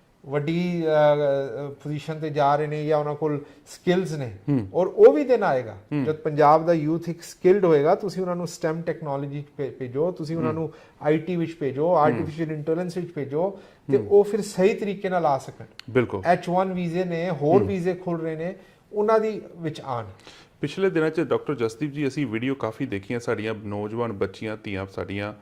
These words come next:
Speaker 2: ਪੰਜਾਬ ਦੀਆਂ ਗਲਤ ਰਸਤੇ ਦੇ ਵਿੱਚ, ਕੈਨੇਡਾ ਦੇ ਵਿੱਚ ਪੈ ਗਈਆਂ। ਸ-, ਜਿੱਥੇ ਸਾਨੂੰ ਸਿੱਖ ਲੀਡਰਾਂ ਨੂੰ, ਕੈਨੇਡਾ ਦੇ ਨੂੰ, ਗੁਰਦੁਆਰਿਆਂ ਨੂੰ ਬਾਂਹ ਫੜਨੀ ਚਾਹੀਦੀ ਸੀ, ਉਹ ਬੱਚਿਆਂ ਦੀ ਸਿਰਾਂ ਦੇ ਉੱਤੇ ਕੱਜਣੇ ਚਾਹੀਦੇ ਸੀ,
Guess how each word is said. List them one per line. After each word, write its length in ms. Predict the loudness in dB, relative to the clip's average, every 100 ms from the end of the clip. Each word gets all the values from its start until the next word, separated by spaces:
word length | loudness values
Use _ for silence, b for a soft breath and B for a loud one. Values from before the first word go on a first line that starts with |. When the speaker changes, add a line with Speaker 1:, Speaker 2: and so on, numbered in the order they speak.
| _ -8
Speaker 2:
ਪੰਜਾਬ 440 | -2 0 0 -2
ਦੀਆਂ 220 | -8 -8
ਗਲਤ 320 | -4 -4 -2
ਰਸਤੇ 340 | -4 -6 -6 -8
ਦੇ 80 | -6
ਵਿੱਚ, 200 | -10 -6
ਕੈਨੇਡਾ 360 | -6 -4 -4
ਦੇ 80 | -6
ਵਿੱਚ 180 | -8 -8
ਪੈ 200 | -8 -8
ਗਈਆਂ। 260 | -8 -12 -12 B B B -18
ਸ-, 160 | -8
ਜਿੱਥੇ 340 | -4 -4 -4 -4
ਸਾਨੂੰ 380 | -2 -4 -8 -10
ਸਿੱਖ 320 | -10 -10 -6
ਲੀਡਰਾਂ 340 | -6 -4 -6
ਨੂੰ, 180 | -6 -8
ਕੈਨੇਡਾ 340 | -8 -6 -4 -4
ਦੇ 180 | -6 -6
ਨੂੰ, 260 | -10 -14 -16
ਗੁਰਦੁਆਰਿਆਂ 640 | -10 -4 -2 2 4 2
ਨੂੰ 260 | -2 -8 -12 _ -8
ਬਾਂਹ 240 | -2 -2
ਫੜਨੀ 320 | -2 -6 -6
ਚਾਹੀਦੀ 360 | -4 -6 -6 -10
ਸੀ, 120 | -8
ਉਹ 60 | -6
ਬੱਚਿਆਂ 380 | -8 -8 -12
ਦੀ 200 | -10 -12 -14 b b
ਸਿਰਾਂ 300 | -6 -2 0
ਦੇ 100 | -2
ਉੱਤੇ 160 | -4 -4
ਕੱਜਣੇ 360 | -2 0 0 0
ਚਾਹੀਦੇ 340 | -4 -4 -8
ਸੀ, 220 | -8 -12